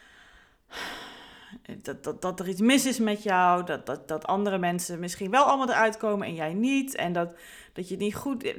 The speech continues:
dat doen we omdat we mens zijn. Want bijna iedereen die ik spreek, en iedereen heeft zijn eigen variaties op, gaat dan enorm rationeel aan de slag met het vraagstuk. En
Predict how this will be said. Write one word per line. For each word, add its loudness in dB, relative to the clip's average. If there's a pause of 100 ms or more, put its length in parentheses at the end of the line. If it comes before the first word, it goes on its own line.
(340)
dat -2
doen 4
we -2
omdat 0
we 0
mens 2
zijn. -8 (880)
Want -4
bijna 8
iedereen -4
die -2
ik -2
spreek, -4
en -6
iedereen 0
heeft 2
zijn -2
eigen 2
variaties 0
op, -12 (540)
gaat 2
dan 2 (160)
enorm 6
rationeel 0 (580)
aan 2
de -2
slag -4
met -2
het -10
vraagstuk. -6 (580)
En 4